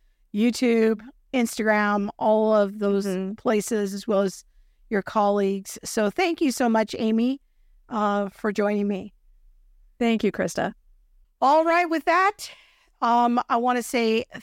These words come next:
Speaker 1: thank you for watching. I hope you found this helpful. I hope you found it as inspiring as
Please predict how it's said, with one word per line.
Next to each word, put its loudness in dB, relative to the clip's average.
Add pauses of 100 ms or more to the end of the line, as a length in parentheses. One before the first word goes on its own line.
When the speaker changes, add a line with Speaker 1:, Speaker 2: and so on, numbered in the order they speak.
(120)
Speaker 1:
thank 0
you 0
for -2
watching. 0
I 2
hope 0
you -4
found 0
this -4
helpful. 0
I 4
hope 0
you 0
found 2
it -2 (400)
as 0
inspiring 0
as -4